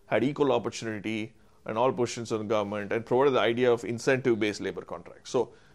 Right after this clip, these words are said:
he understood that people work only when you provide them incentives, and when you provide incentives based on the individual's needs.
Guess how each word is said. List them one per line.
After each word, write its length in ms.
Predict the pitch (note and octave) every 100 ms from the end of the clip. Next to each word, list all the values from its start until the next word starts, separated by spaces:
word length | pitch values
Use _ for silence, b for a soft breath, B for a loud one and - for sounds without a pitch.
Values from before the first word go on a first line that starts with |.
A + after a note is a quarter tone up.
| -
he 100 | D3
understood 440 | C3 F#3 F#3 E3
that 160 | B2+ B2
people 240 | D3 C3+
work 500 | A2 A#2+ C3+ C3+ - b b b
only 280 | - B2 B2+
when 120 | A#2
you 240 | A2+ A2 G2+
provide 240 | - A#2 B2
them 120 | A#2+
incentives, 680 | A2+ B2+ C#3+ G2 G#3 - - b b -
and 240 | A#2 A#2+
when 140 | A#2 A2+
you 120 | D#3
provide 260 | D3 D#3 E3+
incentives 500 | C3+ B2 C#3 C#3 C3+
based 440 | A2+ C3+ C3+ -
on 340 | C3+ B2 A#2+ A2+
the 140 | A#2+
individual's 840 | A#2+ D3 D3+ G2+ F#2 F2 - - - -
needs. 520 | A#2+ G#2 F#2+ - -